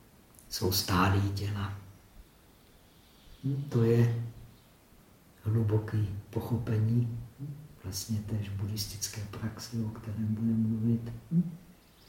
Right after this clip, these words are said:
To říká Lankavatara Sutra, která vlastně Bodhidharma, hm, učil v Číně, hm, která je základ pochopení zenové praxe. Ty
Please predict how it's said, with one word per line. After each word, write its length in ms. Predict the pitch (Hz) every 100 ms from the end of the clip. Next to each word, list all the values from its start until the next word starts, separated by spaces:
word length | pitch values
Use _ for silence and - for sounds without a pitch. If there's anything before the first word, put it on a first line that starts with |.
| - - -
To 80 |
říká 340 | 107 117 110 113
Lankavatara 840 | 110 117 123 120 120 120 117 117
Sutra, 500 | 113 127 - 120 120 - - - - - -
která 320 | 107 92 98 - - - - - - -
vlastně 500 | 104 - - 101 95 - - - - - - - - -
Bodhidharma, 1040 | 107 110 110 104 104 107 107 110 95 - -
hm, 260 | 123 135 - - - - - - - - -
učil 400 | 113 - 120 117
v 120 | -
Číně, 560 | - 113 117 123 127 127 - -
hm, 280 | 156 - - - - - - - -
která 280 | - 107 98
je 100 | 101
základ 500 | 95 101 101 113 101 - - 98 - - - -
pochopení 600 | 113 120 110 113 113 104
zenové 580 | 104 113 117 120 117
praxe. 420 | 113 113 - 117 113 - - 151 - - - - - - - - -
Ty 220 | - 107